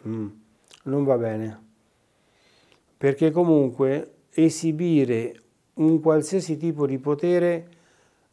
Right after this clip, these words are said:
eh, come minimo ci porta nel range del, dell'invidia e della gelosia di tantissime persone. E non è buono per nulla questo.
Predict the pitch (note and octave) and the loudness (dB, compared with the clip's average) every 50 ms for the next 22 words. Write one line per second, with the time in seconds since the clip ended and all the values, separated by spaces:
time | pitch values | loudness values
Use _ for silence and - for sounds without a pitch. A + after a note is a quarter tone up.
0 | _ _ _ _ _ _ - D3 C#3 C3 B2+ B2+ B2 B2 B2 A#2+ A#2+ - - E3+ | _ _ _ _ _ _ -6 -4 -2 -2 -2 -2 -4 -4 -6 -6 -4 2 4 4
1 | E3+ E3+ F3 F3 F3 F#3 G3 G3+ G3 F#3+ F3 E3 D#3+ D3+ - D#3 D3+ D3+ D3 C#3+ | 4 6 4 4 2 2 0 0 0 2 2 2 2 2 0 -2 -2 0 2 2
2 | C3+ B2 A#2 A2 - - B2 A#2 A#2 A#2+ - _ _ - C#3+ C#3 D3 D3+ D3+ C#3+ | 2 2 0 -2 -6 -6 -4 -4 -6 -10 -14 _ _ -4 -2 0 2 2 2 2
3 | D3+ F3 F#3 F#3+ F#3+ F#3 D#3+ E3 E3+ D#3 C3 C3+ C#3+ C#3+ C#3 C#3 C3+ C#3 C#3 C3+ | 0 0 0 0 -2 -2 0 0 0 0 0 2 2 2 2 2 4 4 4 4
4 | C3+ C3+ - - - _ _ _ _ _ _ _ _ _ _ _ _ _ _ - | 2 0 -4 -8 -16 _ _ _ _ _ _ _ _ _ _ _ _ _ _ -6
5 | C3+ C3+ C3+ D3 C#3+ C#3+ C#3+ C#3 D#3 F3+ E3 B2+ B2 A#2 A2+ A2+ G#2+ G2 - _ | -4 -2 0 0 0 0 0 -2 -4 -6 -6 -4 -4 -4 -4 -6 -10 -14 -20 _
6 | _ _ _ _ _ - A#2+ B2+ C3+ C3+ C3 B2+ C3+ C3+ C#3 C#3 - - D#3+ D3 | _ _ _ _ _ -6 -2 0 2 2 2 0 0 0 -2 -2 -2 -2 -2 -2
7 | C#3+ C3 - B2+ A#2+ A2+ B2+ C3 B2 - - B2+ B2 B2 A#2 A#2+ A2+ A2 - - | -2 -2 -4 -6 -6 -6 -6 -8 -8 -8 -8 -6 -6 -4 -4 -4 -6 -6 -8 -12
8 | A3 G#2+ G2+ G2 G2 - _ _ _ _ _ _ _ _ _ _ _ _ _ _ | -14 -14 -14 -16 -18 -20 _ _ _ _ _ _ _ _ _ _ _ _ _ _
9 | _ _ _ _ _ _ _ _ _ _ _ _ - C3+ C3 C3+ D3 D3+ D3 C#3 | _ _ _ _ _ _ _ _ _ _ _ _ -4 -4 -2 0 0 0 0 0
10 | C3 B2 C3+ C3+ C3 C3+ C3 B2 A2+ B2 A#2+ A#2 A2+ A2+ A2+ A2 G#2+ A2 A2 A2 | 0 0 0 0 0 0 -2 -4 -4 -4 -4 -4 -4 -6 -6 -8 -8 -8 -10 -10
11 | G#2+ A2+ A2 G#2+ G#2+ - - - | -12 -12 -14 -14 -16 -20 -20 -20